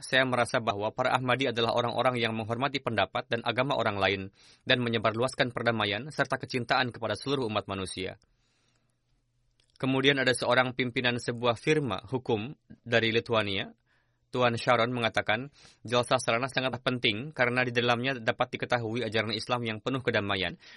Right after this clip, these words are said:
dan persepsi yang keliru mengenai Islam menjadi hil-, hilang sirna." Seorang kawan dari Syria yang baiat pada bulan Januari dua ribu sembilan belas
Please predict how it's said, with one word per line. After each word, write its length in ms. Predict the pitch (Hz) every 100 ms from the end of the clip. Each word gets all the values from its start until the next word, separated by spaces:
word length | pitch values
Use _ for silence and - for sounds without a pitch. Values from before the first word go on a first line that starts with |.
| -
dan 160 | 127 127
persepsi 640 | 123 123 156 - 160 151 -
yang 240 | 143 131
keliru 320 | 135 147 143 117
mengenai 320 | 113 113 113
Islam 320 | - 131 123
menjadi 160 | 107 104
hil-, 320 | - 156 131
hilang 320 | 151 139 107
sirna." 320 | 107 98 90 - _ _ _ _ _ _ _ _ _ _ _ _ _ _ _ _ _ _ _ _ _ _ _ _ _ _ _ _ _ _ _ - _ _ _ _ _ _ _ _ _ _ _ _ -
Seorang 340 | 135 143 143
kawan 300 | 143 131 135
dari 160 | 131 123
Syria 320 | - 113 113 _
yang 240 | 123 117 113
baiat 260 | 113 120
pada 220 | - 110 104
bulan 480 | 104 104 101 95 -
Januari 760 | 107 117 110 107 107 104 101 -
dua 180 | 113 110
ribu 160 | 104 110
sembilan 300 | - 113 101
belas 240 | 95 143